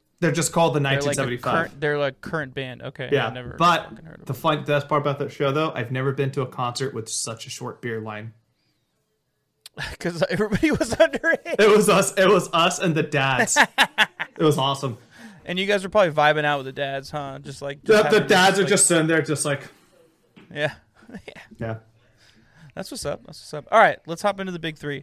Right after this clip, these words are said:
Speaker 2: So, um, biggest story of the week this week, obviously one of three, but the biggest story this week is Cardinals manager Mike,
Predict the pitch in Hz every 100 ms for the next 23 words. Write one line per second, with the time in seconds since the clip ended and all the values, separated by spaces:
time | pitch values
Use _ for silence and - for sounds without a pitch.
0 | - 196 202 160 - - _ - _ -
1 | - _ _ _ _ _ - 185 190 190
2 | 180 214 196 - 208 196 185 185 - 202
3 | - 147 143 135 - - 190 - _ -
4 | - _ _ _ - - 143 139 - 139
5 | 139 135 - 139 135 127 139 139 131 143
6 | 131 139 135 - 135 - - 170 165 165
7 | 156 - 208 226 202 208 165 180 190 190
8 | 170 185 185 180 151 160 180 175